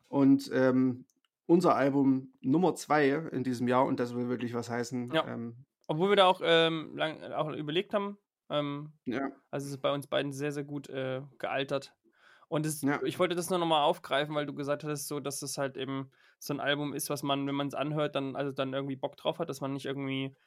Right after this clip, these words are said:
Speaker 2: ho-, hoch, runter hört die ganze Zeit, aber wenn, dass man's immer wieder hört.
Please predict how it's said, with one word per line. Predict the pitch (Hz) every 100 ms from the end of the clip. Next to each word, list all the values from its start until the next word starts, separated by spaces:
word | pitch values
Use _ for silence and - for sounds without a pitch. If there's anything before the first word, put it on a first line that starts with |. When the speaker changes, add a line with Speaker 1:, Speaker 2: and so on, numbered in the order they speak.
| _ _ _ _ -
Speaker 2:
ho-, | -
hoch, | 151 151 156 156
runter | 143 160 190 190
hört | 190 180
die |
ganze | 170 170 165
Zeit, | 185 165
aber | 139 135
wenn, | 143 135 127 _
dass | 135 151
man's | 139 151
immer | 147 143
wieder | 170 175
hört. | 202 -